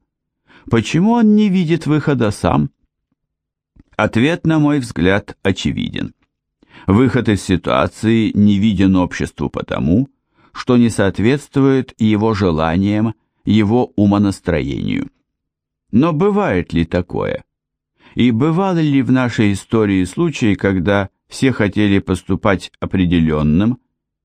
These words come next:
неправильным образом, но к успеху вёл другой путь, который обществу в целом был не виден?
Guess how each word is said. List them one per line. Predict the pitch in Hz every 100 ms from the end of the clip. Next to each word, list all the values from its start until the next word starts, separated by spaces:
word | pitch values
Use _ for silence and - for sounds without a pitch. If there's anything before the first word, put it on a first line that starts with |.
| _
неправильным | - 151 143 151 143 143 143 143 143 - -
образом, | 123 123 127 127 127 127 _ _ _ _ -
но | 127
к | 131
успеху | 139 - 220 226 214
вёл | 196 202
другой | 180 208 156 107 101
путь, | - 104 101 -
который | - 92 104 101 98
обществу | 107 - 107 - 95
в |
целом | - 143 139 123 101
был | 113 104 _ _
не | 104 107 95
виден? | 87 82 80 127